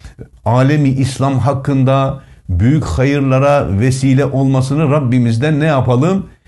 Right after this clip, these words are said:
Niyaz edelim. Bizden evvelki büyükler,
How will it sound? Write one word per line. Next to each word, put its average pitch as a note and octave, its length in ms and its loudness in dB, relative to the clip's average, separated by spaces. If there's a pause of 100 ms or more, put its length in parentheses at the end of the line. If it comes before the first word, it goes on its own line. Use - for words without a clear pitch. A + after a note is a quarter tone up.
(140)
Niyaz B2 640 2
edelim. G2+ 560 0 (880)
Bizden E3 560 0
evvelki E3 720 0
büyükler, E3 600 2